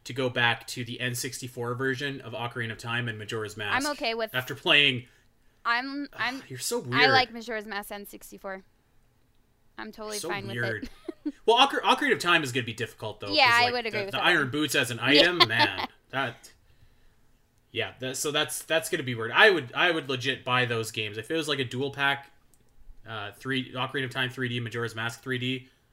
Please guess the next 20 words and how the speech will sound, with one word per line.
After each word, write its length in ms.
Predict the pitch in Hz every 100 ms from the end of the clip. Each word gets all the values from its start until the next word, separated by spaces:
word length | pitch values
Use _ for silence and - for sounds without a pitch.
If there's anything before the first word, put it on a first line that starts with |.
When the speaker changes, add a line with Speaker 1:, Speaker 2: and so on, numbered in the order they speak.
| _ _
Speaker 1:
for, 160 | - 113
like, 220 | 107 -
full 180 | - 123
price, 320 | 120 127 -
I'd 160 | 120 160
buy 80 |
Speaker 2:
Yeah, 60 | 202
Speaker 1:
that. 140 | 185
Speaker 2:
I 40 | 196
would 160 | 196
Speaker 1:
I'd 40 | 139
Speaker 2:
too. 40 |
Speaker 1:
be 80 | 127
all 200 | 123 131
over 160 | 120 143
Speaker 2:
Mm-hmm. 60 |
Speaker 1:
that. 180 | 92 98 _ _ _ _ _ _ _ _ _ _ _ - _ _ -
Um, 220 | 113 110
all 60 | 165
right. 140 | 135